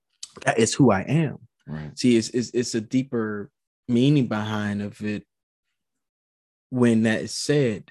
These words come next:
Speaker 1: as to, even as a, as a kid, you know,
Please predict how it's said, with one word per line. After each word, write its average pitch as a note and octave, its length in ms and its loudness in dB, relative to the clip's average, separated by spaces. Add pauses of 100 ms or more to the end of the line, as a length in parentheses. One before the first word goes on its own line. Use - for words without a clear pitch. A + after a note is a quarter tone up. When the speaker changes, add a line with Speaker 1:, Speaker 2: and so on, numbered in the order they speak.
Speaker 1:
as A2 340 -4
to, G2+ 240 -6 (760)
even C3 200 4
as G#2+ 220 0
a, G2+ 80 -8 (180)
as G#2+ 120 -6
a G2+ 60 -8
kid, C3+ 560 0
you A2 120 -2
know, G2 400 -4